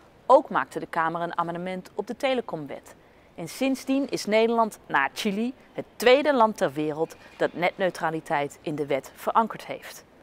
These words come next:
En wanneer die wet ingaat, in tweeduizend dertien, mogen bedrijven als K P N en Vodafone je niet meer beletten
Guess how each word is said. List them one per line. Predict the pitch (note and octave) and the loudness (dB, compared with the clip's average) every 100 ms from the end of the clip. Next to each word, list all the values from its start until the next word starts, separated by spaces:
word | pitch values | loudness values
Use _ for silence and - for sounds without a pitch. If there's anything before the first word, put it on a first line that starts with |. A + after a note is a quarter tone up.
| - - - | -20 -20 -14
En | - | -6
wanneer | E3+ F3+ D#3 | -2 0 -2
die | D3 | 2
wet | D3 - | 0 0
ingaat, | D#3 D#3+ - G#3+ B3+ - - | -6 -8 0 2 2 0 -14
in | D3+ | -6
tweeduizend | F#3 D#3 C#3 D#3 C#3+ | -2 -2 -2 -6 -2
dertien, | F3 - A3+ A3+ - - - | -2 -2 -6 -6 -12 -20 -4
mogen | G3+ G#3+ F#3 | 2 2 2
bedrijven | D3+ D#3 F3 G3 G#3 - | -4 2 4 4 2 -6
als | D#3 - | -8 -2
K | F#3+ D3+ | 0 0
P | - | 0
N | F3 G3 G#3 - | -2 0 -2 -6
en | D3+ | -2
Vodafone | G3+ G3+ F#3+ - F3 E3 D#3+ - - | 2 2 2 0 -2 -4 -6 -18 -8
je | F3+ | -4
niet | F3+ A3+ B3 | 2 2 0
meer | A#3 G3+ | -2 -4
beletten | E3 E3 D#3+ E3 | 0 0 0 -4